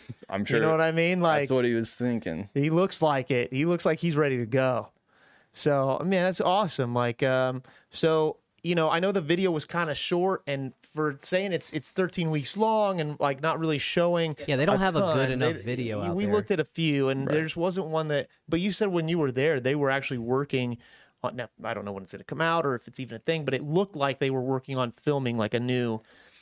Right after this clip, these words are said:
Speaker 1: Yeah.
Speaker 2: new thing for O C S anyway.
Speaker 1: It was in my, uh, tenth week I noticed them. They were going around, a camera crew was going around base, and they were filming all the, the junior classes below us doing their
Speaker 2: Mm-hmm.
Speaker 1: activities, and I was like, "Man, kinda wish I was one of those junior classes," like, 'cause I wanted to be part of the new,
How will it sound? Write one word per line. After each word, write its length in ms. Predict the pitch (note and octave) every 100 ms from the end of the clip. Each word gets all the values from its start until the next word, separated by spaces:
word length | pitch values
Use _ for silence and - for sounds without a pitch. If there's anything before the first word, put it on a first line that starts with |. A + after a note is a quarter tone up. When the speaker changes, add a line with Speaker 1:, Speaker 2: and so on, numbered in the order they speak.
| -
Speaker 1:
Yeah. 120 | E3
Speaker 2:
new 60 | C3
thing 220 | - D3
for 180 | - C3
O 100 | B2
C 240 | - B2+
S 220 | A#2+ B2 -
anyway. 400 | D3 G#2+ - - -
Speaker 1:
It 80 |
was 180 | D3 C#3+
in 100 | E3
my, 200 | D3+ B2
uh, 140 | A#2 F#2+
tenth 340 | - C#3 B2
week 180 | A2+ G2
I 100 | G2
noticed 360 | G2+ F#2+ F2+ -
them. 160 | G2
They 80 | G2
were 100 | G2
going 240 | G#2+ G2+
around, 480 | G2 G2 F#2+ G2 - -
a 120 | -
camera 320 | G#2 D3+ D#3 A2
crew 160 | G2+
was 120 | F#2
going 200 | - G2
around 220 | F#2+ F#2 G2
base, 240 | A#2 A2
and 60 | G#2
they 60 |
were 80 | F2+
filming 320 | - A2 G#2
all 180 | G2 F#2+
the, 320 | F#2 F2 E2
the 220 | - F2+ F2
junior 320 | A#2+ C3 A2
classes 460 | A2+ G2+ F#2 G2
below 360 | F2+ F#2 G2+ G#2+
us 160 | D#2+ -
doing 260 | G2 F2+
their 140 | F2 D3+
Speaker 2:
Mm-hmm. 140 | F#2+
Speaker 1:
activities, 600 | A#2+ F2 E2 F2+ E2+ - -
and 120 | F#2+
I 160 | F#2 G2
was 120 | F#2
like, 140 | C#2+
"Man, 320 | F2+ F#2 C2+ - _ _ _ _ - - _ -
kinda 240 | - F#2
wish 180 | F#2+ F#2+
I 80 | A#2+
was 140 | F2+
one 80 | E2
of 60 | C#2
those 160 | E2
junior 240 | - F#2+ D2+
classes," 320 | - E2 D2+
like, 120 | G#2
'cause 80 | A2+
I 60 | A2+
wanted 180 | D#3 D#3
to 60 |
be 100 | A2
part 260 | G2 F#2 F#2
of 80 | D2+
the 80 | C#2
new, 300 | C#2+ C#2+